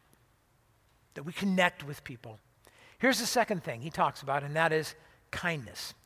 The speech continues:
Christotes is the Greek, which has the idea of, of gentleness, of kindness,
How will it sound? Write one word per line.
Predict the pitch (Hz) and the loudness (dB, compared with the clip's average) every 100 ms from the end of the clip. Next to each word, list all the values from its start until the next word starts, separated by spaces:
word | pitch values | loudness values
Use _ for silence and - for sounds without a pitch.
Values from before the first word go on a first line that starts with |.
| - | -12
Christotes | - - - 247 240 233 196 185 | -6 -4 6 8 8 6 4 4
is | 185 139 | -4 -4
the | 160 | -6
Greek, | 151 214 220 - | 0 2 2 2
which | 131 - - - - | -4 -4 -12 -18 2
has | 202 202 | 6 6
the | 196 | 6
idea | 185 190 | 6 4
of, | 170 139 - | 2 0 -6
of | 156 | -6
gentleness, | 127 220 214 220 208 196 | 0 2 2 0 0 -2
of | 151 | -6
kindness, | - 196 202 202 202 - | -2 2 2 4 2 0